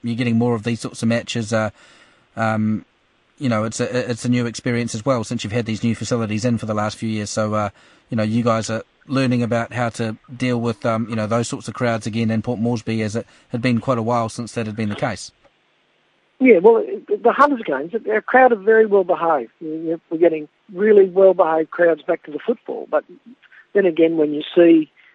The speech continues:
Speaker 2: these N R L stars or superstars, well, they had four thousand people at the airport to greet Greg Inglis and the Australians when they arrived.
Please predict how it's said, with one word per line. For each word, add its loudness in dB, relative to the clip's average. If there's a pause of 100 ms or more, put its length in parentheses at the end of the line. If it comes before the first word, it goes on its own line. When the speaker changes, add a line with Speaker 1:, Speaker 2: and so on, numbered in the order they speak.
(340)
Speaker 2:
these 4
N 6
R 6
L 2 (540)
stars 2
or -8
superstars, -6 (240)
well, 4
they 2
had -2
four 2
thousand 2
people 2
at -4
the 2
airport 2
to -12
greet -2
Greg 0
Inglis -8
and -6
the -4
Australians 2
when -6
they -2
arrived. 0